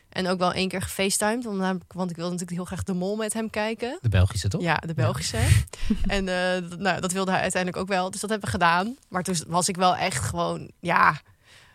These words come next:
Speaker 1: eh, ja, dus in mijn badjas. Ik had net een soort gezichtsolie om mijn gezicht gesmeerd. En lag daar lekker in mijn bed.
Speaker 2: Ja.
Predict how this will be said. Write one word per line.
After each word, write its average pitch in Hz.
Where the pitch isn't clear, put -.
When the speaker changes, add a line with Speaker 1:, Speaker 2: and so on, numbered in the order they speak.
Speaker 1:
eh, 165
ja, 160
dus 175
in 190
mijn 180
badjas. 185
Ik 165
had 180
net 175
een 180
soort 170
gezichtsolie 175
om 170
mijn 175
gezicht -
gesmeerd. 170
En 170
lag 180
daar 180
lekker 180
in 156
mijn 170
bed. -
Speaker 2:
Ja. 101